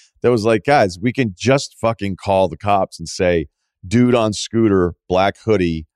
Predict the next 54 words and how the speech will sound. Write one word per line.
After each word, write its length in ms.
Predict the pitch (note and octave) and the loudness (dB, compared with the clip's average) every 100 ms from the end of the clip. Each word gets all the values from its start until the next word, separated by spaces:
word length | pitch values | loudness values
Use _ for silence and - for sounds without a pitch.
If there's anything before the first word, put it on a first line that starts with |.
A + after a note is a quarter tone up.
| _ - | _ -12
trying 280 | - G#2+ G#2 | -2 0 0
to 80 | F2+ | 0
break 280 | G2+ G2+ | 0 0
into 140 | G2+ F2+ | -2 -2
multiple 380 | F2+ F2+ E2 F2 | -2 -2 -6 -6
cars. 520 | G2+ F2+ D#2+ D#2 - - | 0 0 0 -4 -8 -10
We 60 | F2+ | -10
saw 340 | - G2+ G2 | -4 -2 0
him 60 | F2+ | 0
there 120 | F2+ | 0
all 80 | E2 | 2
day.'" 180 | G#2 F#2+ - _ _ E3 | 2 0 -4 _ _ 0
You 60 | |
know, 260 | C3 A2 G2+ _ - | 2 0 -4 _ -6
and 140 | A2+ | 0
then 240 | C#3 C3+ - | 0 -2 -4
the 80 | A2 | -4
cop 240 | - B2+ - | 0 0 2
shows 300 | B2+ A2+ A#2 | 0 2 2
up, 180 | A#2 - | 0 -2
does 220 | F#2+ A2 | -2 0
a 80 | G#2 | 0
lap, 380 | F#2+ F#2 A2 C3+ _ _ _ _ - | 0 2 0 -2 _ _ _ _ -2
and 100 | A2 | -2
if 100 | - | -2
scooter 440 | - B2 C3 B2 | -6 -2 0 2
guy's 320 | A2+ A2+ G#2+ | 2 2 0
in 60 | F#2 | -2
the 100 | G2+ | -4
mix, 320 | G2 A#2+ - | 0 -2 -2
sees 320 | - A#2+ A2 | -4 -2 0
that, 300 | G2 G#2+ C#3+ - | 0 0 0 -4
then 100 | B2 | -6
maybe 220 | C3+ C3+ | -2 -2
he 80 | C#3 | -2
moves 320 | C#3 B2+ A2+ | -2 -2 0
on. 240 | D3 - - _ _ _ _ | -2 -2 -10 _ _ _ _
And 440 | G#2+ G#2 G2+ F2+ - - | -2 0 0 -2 -8 -8
your 260 | F2 A#2+ | 0 0
car 320 | - C3 A#2 A2 | 0 0 2 2
is 120 | F#2+ | -2
a 40 | |
little 180 | G2 G#2+ | -4 -4
bit 120 | G2 | -4
safer, 500 | - G#2+ G#2+ - D#2+ - | -4 -2 -2 -2 -4 -4
and 100 | F2+ | -4
the 60 | |
surrounding 400 | F2 F2+ F#2 G2+ | -6 -4 -2 -2
car 160 | - E2+ | -2 -2
is 100 | E2 | -2
a 40 | |
little 80 | E2+ | -4
bit 100 | C#2+ | -8
safer 260 | - F2+ | -2 -2